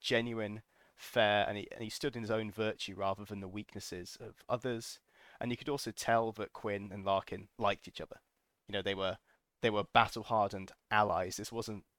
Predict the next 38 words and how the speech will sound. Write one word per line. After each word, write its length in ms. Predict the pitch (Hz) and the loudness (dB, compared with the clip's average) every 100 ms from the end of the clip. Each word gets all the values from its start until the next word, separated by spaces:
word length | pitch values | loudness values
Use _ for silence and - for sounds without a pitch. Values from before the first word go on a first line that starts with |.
| - | -8
political 380 | 113 - - | -6 -6 -10
knives 380 | 95 101 110 - | -2 2 4 2
out 240 | 92 123 - | 2 2 0
like 180 | 65 | -10
the 80 | - | -12
Blackthorns, 720 | - 101 - - 110 156 - - _ | 0 0 0 -6 -8 -10 -12 -18 _
which, 160 | - - | -14 -4
don't 120 | 135 | 0
get 160 | 117 107 | 0 -2
me 60 | |
wrong, 220 | 104 101 - _ _ _ | 0 0 -2 _ _ _
entertaining 480 | 120 123 - 104 95 | -6 -6 -2 -2 -2
as 120 | - | -8
hell. 280 | - 101 - _ _ - - | -2 -2 -2 _ _ -20 -16
But 120 | - | -6
this 320 | - 131 - - | 0 0 0 -6
was 340 | 104 92 - - _ - | -6 -6 -12 -16 _ 0
heartwarming 560 | 120 113 80 104 98 - | 6 6 4 -4 -6 -10
to 80 | |
see 420 | - - 104 98 95 | -8 -2 -2 -2 -6
two 200 | - 147 | -6 -4
people 520 | - 117 104 101 104 - _ _ | -4 -6 -6 -8 -8 -12 _ _
competing. 640 | 104 107 - - - 87 _ _ _ _ _ _ | -14 -8 -8 -6 -10 -12 _ _ _ _ _ _
But 260 | 107 104 - _ | 0 0 0 _
no 80 | 127 | -2
matter 240 | 120 - | 0 0
who 140 | 117 127 | -2 -4
we 100 | 104 | -4
picked, 300 | - - - | -6 -6 -10
it 80 | |
was 80 | - | -14
a 40 | 92 | -12
win. 220 | 78 65 _ _ _ _ _ _ | -10 -12 _ _ _ _ _ _
And 160 | 113 110 | -6 -6
for 120 | - | 2
them, 400 | 110 104 98 98 _ _ _ _ _ _ - | 6 6 4 -6 _ _ _ _ _ _ -2
they 80 | |
didn't, 320 | 113 135 110 | 0 0 -2